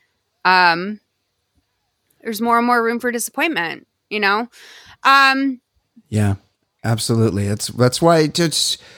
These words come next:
Speaker 2: just calm down on your fucking heroes, guys. Like, you don't know them. You don't know their life. You don't know anything about 'em.
Speaker 1: I
Speaker 2: You really don't. You know what they put out.
Speaker 1: Yeah, there's no one that could convince me love is dead. I know love is alive,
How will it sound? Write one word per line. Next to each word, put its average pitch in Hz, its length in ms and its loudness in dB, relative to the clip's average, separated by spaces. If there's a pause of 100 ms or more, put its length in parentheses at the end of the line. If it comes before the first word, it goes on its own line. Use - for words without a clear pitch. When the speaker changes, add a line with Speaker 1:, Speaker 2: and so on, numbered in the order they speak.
(280)
Speaker 2:
just - 200 -4
calm 254 260 4
down 202 240 2
on 180 120 2
your 165 100 4
fucking 139 320 0
heroes, 131 400 2
guys. 104 480 0
Like, 107 240 0
you 131 60 6
don't 165 200 2
know 143 200 4
them. 151 320 0
You 127 120 2
don't 143 220 2
know 123 220 4
their 139 160 2
life. 117 440 -2
You 127 100 0
don't 165 160 2
know 185 160 0
anything 190 300 -2
about 190 260 2
'em. 247 80 2
Speaker 1:
I 269 800 -2 (380)
Speaker 2:
You 147 160 0
really 196 260 4
don't. 196 300 2
You 143 140 2
know 165 400 4
what 143 360 0
they 165 140 2
put 165 240 2
out. 180 220 4
Speaker 1:
Yeah, 220 340 -6
there's 233 340 0
no 247 240 0
one 214 240 -2
that 185 160 -4
could 185 160 -12
convince 170 480 -6
me 160 460 -8
love 170 240 -2
is 165 180 -6
dead. 127 300 -2
I 185 100 2
know 214 240 -2
love 190 220 -2
is 175 100 -6
alive, 123 640 -6